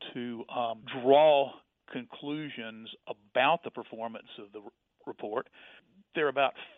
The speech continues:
fifty-three hundred, uh, people in the collaboratives, and then many of them are Head Start kids, and the Head Start kids weren't included in the database,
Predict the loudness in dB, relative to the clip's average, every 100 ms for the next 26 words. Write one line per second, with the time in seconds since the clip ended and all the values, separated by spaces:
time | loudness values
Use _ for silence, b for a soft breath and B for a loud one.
0 | B _ -6 -4 -6 -4 -4 -4 -6 -4
1 | -4 -4 -6 -6 -4 -4 -6 -2 -4 -4
2 | -6 -8 -8 -2 2 2 0 -4 -6 -6
3 | -10 -12 -10 -10 -10 -10 -14 B B B
4 | B _ -4 2 4 2 -2 2 2 2
5 | 0 2 2 0 -6 -4 -4 -6 -18 -10
6 | -6 -4 -4 -2 -2 2 2 0 -2 -2
7 | -4 -2 0 0 -4 -16 -16 -8 -8 -8
8 | -14 _ -16 -16 -10 -6 -4 -2 -2 -4
9 | -8 B B B B -4 -2 2 4 4
10 | 2 -4 -6